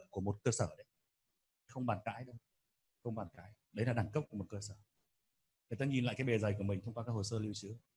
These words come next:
Về cái hướng dẫn iras trong ghép phổi thì em cũng, ờ, à, trong, trong phẫu thuật phổi thì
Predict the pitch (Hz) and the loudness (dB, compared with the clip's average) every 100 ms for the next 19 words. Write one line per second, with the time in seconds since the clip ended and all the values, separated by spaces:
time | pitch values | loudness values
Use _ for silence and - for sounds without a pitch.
0 | _ _ _ _ _ _ _ _ _ _ | _ _ _ _ _ _ _ _ _ _
1 | _ _ _ _ _ _ _ _ _ _ | _ _ _ _ _ _ _ _ _ _
2 | - 139 143 139 139 139 131 139 143 160 | 6 12 12 12 12 8 8 8 10 10
3 | 180 170 165 160 143 165 208 - 160 175 | 10 10 10 10 10 8 2 6 8 8
4 | 208 - 160 156 180 175 127 101 113 131 | 8 6 6 6 6 10 10 8 6 6
5 | 139 127 143 156 151 143 135 135 147 120 | 4 2 4 6 8 6 4 4 6 8
6 | 147 139 151 147 156 131 131 101 95 110 | 8 6 6 4 2 6 6 6 4 0